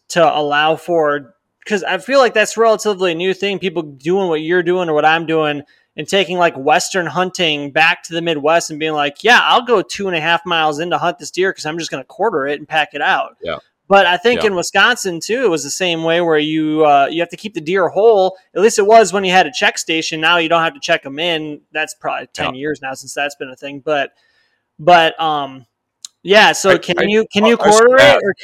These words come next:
Speaker 1: or, or do you have to take out the whole damn thing, like, you know, cut in half or whatever, like you said? Like, do you have to have the whole deer there?
Speaker 2: Well, I,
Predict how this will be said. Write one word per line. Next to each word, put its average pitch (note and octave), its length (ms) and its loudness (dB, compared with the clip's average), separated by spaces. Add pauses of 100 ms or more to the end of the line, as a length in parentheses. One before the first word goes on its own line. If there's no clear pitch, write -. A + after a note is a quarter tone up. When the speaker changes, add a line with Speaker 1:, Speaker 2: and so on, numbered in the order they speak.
(140)
Speaker 1:
or, F#3 80 0
or F3 40 0
do F3 100 -4
you G3 60 2
have G3 120 0
to D#3+ 360 -4
take F3+ 200 -2
out F3+ 200 0
the E3 100 0
whole F3+ 200 2
damn E3 280 -2
thing, E3+ 500 -4
like, D3 360 0
you E3 60 -4
know, C#3 400 -2
cut F3 220 2
in - 60 -10
half D#3 300 -2
or D#3 60 0
whatever, D3 300 0
like C#3+ 160 -2
you D#3+ 140 -8
said? C3+ 320 -6
Like, C#3+ 160 -8
do E3 80 -6
you D#3+ 60 0
have D3 80 -6
to D3+ 60 -10
have D3 140 -6
the C#3 80 -6
whole D3+ 200 -2
deer C#3+ 340 -4
there? D3 260 -16 (760)
Speaker 2:
Well, G#2 440 2 (560)
I, F#2 240 -4